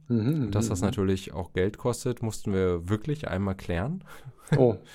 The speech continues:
Speaker 1: süß.
Speaker 2: <laughs> Ähm,
Speaker 1: Ja.
Speaker 2: das war nicht von Anfang an so ganz klar, wobei ich auch schon gesehen hab, dass Amazon, ähm,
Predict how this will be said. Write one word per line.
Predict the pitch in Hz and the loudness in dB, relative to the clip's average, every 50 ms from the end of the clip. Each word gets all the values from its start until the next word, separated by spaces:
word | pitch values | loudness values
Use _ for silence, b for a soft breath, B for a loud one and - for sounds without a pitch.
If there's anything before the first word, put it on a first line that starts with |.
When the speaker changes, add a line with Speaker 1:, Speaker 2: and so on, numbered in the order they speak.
| b b | b b
Speaker 1:
süß. | b - - 127 120 117 - b b b b | b 4 6 6 6 6 4 b b b b
Speaker 2:
<laughs> | b b b | b b b
Ähm, | 101 92 95 107 147 | -2 2 6 8 8
Speaker 1:
Ja. | 147 131 123 120 - - - - - _ _ - - | 10 8 6 4 -2 -12 -20 -20 -20 _ _ -18 -16
Speaker 2:
das | 98 95 - 98 | -14 -10 -4 0
war | 98 98 | 0 2
nicht | 104 104 104 - | 2 2 0 0
von | - 92 | -2 -2
Anfang | 85 95 95 107 101 - | -2 -2 -2 -2 -4 -2
an | - 87 92 101 | 0 0 0 2
so | 113 113 | 2 2
ganz | 113 117 120 117 - - | 2 2 0 0 -4 -6
klar, | - - 117 113 117 123 113 | -4 0 0 2 2 2 0
wobei | 101 87 - 90 90 104 | -2 0 2 4 4 4
ich | 113 113 - | 2 0 0
auch | - 95 107 - | 0 0 0 0
schon | - 120 113 110 | 0 0 0 0
gesehen | 98 95 95 101 107 107 | 0 0 0 2 2 2
hab, | 113 113 104 - | 2 0 0 -2
dass | - 98 98 98 - - | -2 -2 -2 -2 -4 -8
Amazon, | - - 98 98 110 117 113 - - 123 120 120 117 117 117 107 - _ _ _ _ _ _ _ _ _ - - - - - - - - | -6 -4 -2 0 0 0 0 -2 -2 0 2 2 2 0 -2 -4 -8 _ _ _ _ _ _ _ _ _ -20 -20 -20 -18 -16 -14 -10 -4
ähm, | 90 92 95 95 98 98 98 | -2 0 2 2 2 2 0